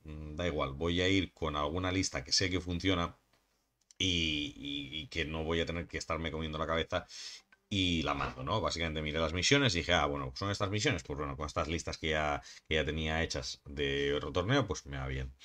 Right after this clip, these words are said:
¿vale? Y mandé las listas de Interplanetario, ¿vale? ¿Cuál es el problema? Que mi memoria me jugó una mala pasada,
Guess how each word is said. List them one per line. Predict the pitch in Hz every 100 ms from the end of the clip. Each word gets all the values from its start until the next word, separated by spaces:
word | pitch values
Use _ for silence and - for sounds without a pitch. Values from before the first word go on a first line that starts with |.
| - - -
¿vale? | 80 104 - _ _
Y | 143
mandé | 151 110 113
las | 110
listas | 95 90 85
de | 80
Interplanetario, | 69 65 67 69 67 65 64 - -
¿vale? | 76 117 151 _ - _ _ _ _ _ -
¿Cuál | 160
es | 160
el | 147
problema? | 131 117 131 85 65 - _ _ _ _ -
Que | 90 82 80 - -
mi | 90 92 98
memoria | 92 95 139 139 113
me | 95
jugó | 92 98 92
una | 107 104
mala | 101 92
pasada, | - - 76 65